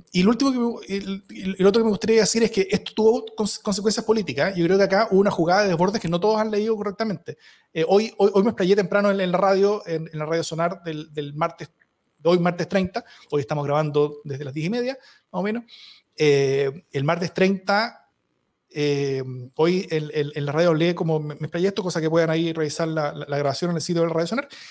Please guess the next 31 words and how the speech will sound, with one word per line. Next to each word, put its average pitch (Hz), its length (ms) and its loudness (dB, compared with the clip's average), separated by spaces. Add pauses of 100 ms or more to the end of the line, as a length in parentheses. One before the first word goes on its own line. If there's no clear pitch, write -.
(380)
Y, 214 360 -2 (180)
eh, 147 400 0 (920)
y, - 300 -8 (220)
y, 175 240 -4
y - 20 2
ahí 185 100 4
cuento 226 240 2
básicamente 220 380 -2
cómo 220 220 2
Desbordes 208 460 0
usó 190 340 0
este 214 180 -4
tema 180 420 -4 (400)
para 165 300 0
amenazar 156 460 -4
al 254 80 -6
gobierno 175 400 -2
de 156 80 -4
que 165 240 -6
él, 185 120 -2
con 156 140 -6
buena 170 140 -2
parte 190 140 -2
de 202 60 -4
los 175 80 -4
diputados, 190 500 -4
estaban 165 360 -4 (360)
viendo 220 340 -2
esto 226 120 -6
como 202 140 -2
posibilidad. 151 640 -4